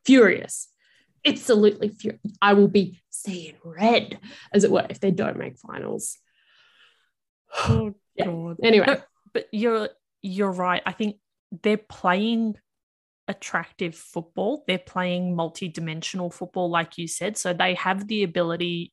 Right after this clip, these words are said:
Speaker 2: to do the passing, patient, build-up play. But then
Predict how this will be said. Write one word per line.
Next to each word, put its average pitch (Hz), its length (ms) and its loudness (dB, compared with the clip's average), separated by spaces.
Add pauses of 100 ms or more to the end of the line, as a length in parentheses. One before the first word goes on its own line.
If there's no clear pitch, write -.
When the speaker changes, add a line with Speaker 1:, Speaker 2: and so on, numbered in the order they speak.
Speaker 2:
to 165 460 -4 (1400)
do 202 220 2
the 175 100 0
passing, 170 880 0 (380)
patient, 175 600 -2 (140)
build-up 170 520 0
play. 165 320 -6
But 175 300 -6
then 175 340 0